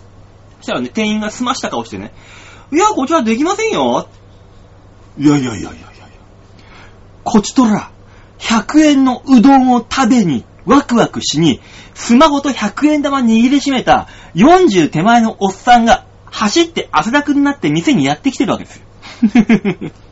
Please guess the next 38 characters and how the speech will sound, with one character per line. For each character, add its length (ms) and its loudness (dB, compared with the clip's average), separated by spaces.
で 220 4
き 140 -2
ま 160 2
せ 180 -4
ん 80 0
よ 120 0
の 100 -4
一 240 -6
言 180 -4
で 80 -6
片 260 -8
付 160 -8
け 40 -4
ら 80 -4
れ 80 -4
た 140 0
ん 80 -2
じ 80 -8
ゃ 100 -8
た 140 -2
ま 100 2
っ 80 -4
た 120 -4
も 140 -2
ん 40 -12
じ 60 -4
ゃ 40 -2
な 100 -2
い 40 0
わ 80 0
け 60 0
で 80 -2
す 60 -10
よ、 60 -8
こ 80 -6
っ 40 -12
ち 100 -8
は。 140 -4